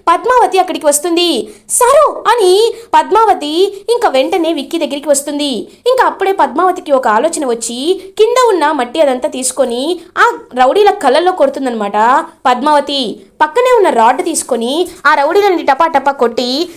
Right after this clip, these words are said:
ఇంకా పద్మావతి and విక్కీ ఇద్దరు పారిపోతారు. ఇంకా అలా రౌడీలకు కూడా కళ్ళు కనబడవు. ఇటువైపు మురళి కూడా స్పృహ కోల్పోతాడు.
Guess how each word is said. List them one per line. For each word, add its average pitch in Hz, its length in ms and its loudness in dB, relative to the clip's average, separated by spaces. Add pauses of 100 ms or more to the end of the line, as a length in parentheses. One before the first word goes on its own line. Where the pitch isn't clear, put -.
(120)
ఇంకా 440 260 0
పద్మావతి 330 540 0
and 320 140 0
విక్కీ 220 440 -8
ఇద్దరు 277 440 -2
పారిపోతారు. 269 840 0 (220)
ఇంకా 466 320 4
అలా 311 320 2
రౌడీలకు 330 520 2
కూడా 277 200 0
కళ్ళు 262 280 -2
కనబడవు. 240 500 2 (240)
ఇటువైపు 381 520 2
మురళి 285 380 2
కూడా 240 300 2
స్పృహ 247 320 0
కోల్పోతాడు. 269 880 2